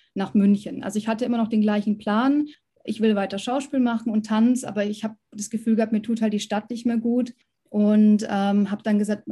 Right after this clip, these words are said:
es war auch meine erste Entscheidung, ich gehe quasi zurück nach München, obwohl ich das nicht immer gerne so sage, weil ich bin einfach,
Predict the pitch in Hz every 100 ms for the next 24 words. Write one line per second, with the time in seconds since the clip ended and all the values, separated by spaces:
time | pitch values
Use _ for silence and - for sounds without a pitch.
0 | - 202 208 196 196 202 196 220 220 220
1 | 208 208 202 202 - 208 202 190 190 196
2 | 196 - - 202 233 285 - 254 240 254
3 | 277 - 277 294 294 - 190 196 - -
4 | - _ _ - 254 262 240 214 202 196
5 | 208 202 214 208 196 220 240 185 196 -
6 | - 196 208